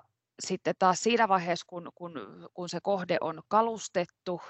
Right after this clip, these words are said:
ja niitä vuokrataankin tällaisiin hyvin lyhytaikaisiin käyttöihin, niin vaikka se on siis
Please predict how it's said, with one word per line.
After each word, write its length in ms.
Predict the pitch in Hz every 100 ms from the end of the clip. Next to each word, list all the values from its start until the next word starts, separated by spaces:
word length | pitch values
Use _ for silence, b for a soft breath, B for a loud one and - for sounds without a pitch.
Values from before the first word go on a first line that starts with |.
| -
ja 120 | 170
niitä 240 | 170 170 -
vuokrataankin 560 | 185 170 165 170 170 175
tällaisiin 360 | 175 175 170
hyvin 280 | 175 180 170 131
lyhytaikaisiin 1000 | 170 202 220 170 147 151 147 160 143 135
käyttöihin, 720 | 139 - - - 87 - 123 - _
niin 260 | - 147 139 - - - -
vaikka 320 | 165 160 165
se 140 | 165
on 100 | 170
siis 160 | 170 170